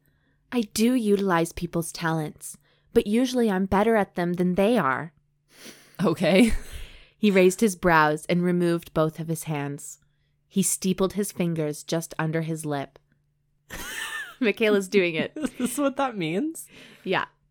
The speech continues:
Speaker 1: Praying hands
Speaker 2: <laughs>
Speaker 1: under
Speaker 2: Yes,
Speaker 1: his chin.
Speaker 2: praying hands. Okay.
Speaker 1: <laughs>
Speaker 2: Uh, he's about to spit some knowledge.
Speaker 1: Yeah,
Speaker 2: That's
Speaker 1: where's
Speaker 2: what
Speaker 1: his
Speaker 2: this
Speaker 1: big
Speaker 2: is.
Speaker 1: wingback leather
Speaker 2: Yeah,
Speaker 1: chair?
Speaker 2: yeah, yeah.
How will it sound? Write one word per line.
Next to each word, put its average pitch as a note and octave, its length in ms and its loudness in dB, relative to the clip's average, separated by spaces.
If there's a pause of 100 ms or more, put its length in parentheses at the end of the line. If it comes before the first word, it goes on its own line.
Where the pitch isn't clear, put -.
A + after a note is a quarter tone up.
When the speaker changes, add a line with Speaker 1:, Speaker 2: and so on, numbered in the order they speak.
(180)
Speaker 1:
Praying G3+ 360 -2
hands F3+ 420 4
Speaker 2:
<laughs> G4+ 60 10
Speaker 1:
under F#3 100 8 (100)
Speaker 2:
Yes, D4 140 10
Speaker 1:
his - 260 0
chin. D#3+ 180 -2
Speaker 2:
praying G#3 340 2
hands. F#3+ 600 -4 (640)
Okay. F3+ 540 0
Speaker 1:
<laughs> - 100 -2 (160)
Speaker 2:
Uh, D#3 140 2
he's G3 220 -2
about A3+ 220 0
to G#3 80 0
spit - 280 -4
some D3 280 -4
knowledge. C3+ 640 -2 (260)
Speaker 1:
Yeah, G#3 140 4
Speaker 2:
That's F#3+ 80 6
Speaker 1:
where's A3 140 4
Speaker 2:
what G#3 80 2
Speaker 1:
his A3+ 200 6
Speaker 2:
this G#3 120 4
Speaker 1:
big A#3 200 10
Speaker 2:
is. F#3+ 60 -6
Speaker 1:
wingback F#3 720 2
leather D#3+ 360 0
Speaker 2:
Yeah, C4+ 180 8
Speaker 1:
chair? C4 100 10
Speaker 2:
yeah, B3+ 260 12
yeah. B3 80 6